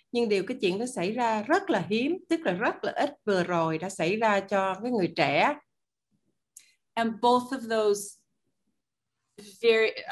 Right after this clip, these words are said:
Speaker 2: uh, very rare, um, very rare syndromes that are, are becoming associated with the vaccines, um, have clear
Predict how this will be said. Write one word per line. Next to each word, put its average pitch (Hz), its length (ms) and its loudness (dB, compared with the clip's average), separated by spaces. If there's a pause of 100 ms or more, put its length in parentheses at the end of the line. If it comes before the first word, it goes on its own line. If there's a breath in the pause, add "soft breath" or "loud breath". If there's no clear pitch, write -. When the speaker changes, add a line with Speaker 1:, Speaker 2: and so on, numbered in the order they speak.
Speaker 2:
uh, 196 160 -4
very 214 240 2 (100)
rare, 196 460 -2 (260)
um, 180 580 -2 (920)
very 226 260 8
rare 196 240 6
syndromes 185 920 -4
that 196 120 4
are, 185 280 4
are 190 160 2
becoming 190 400 -4
associated 185 840 0
with 190 200 -4
the 190 60 -6
vaccines, 185 720 -2 (580 loud breath)
um, 196 220 4 (260)
have 214 460 4 (420)
clear 254 680 4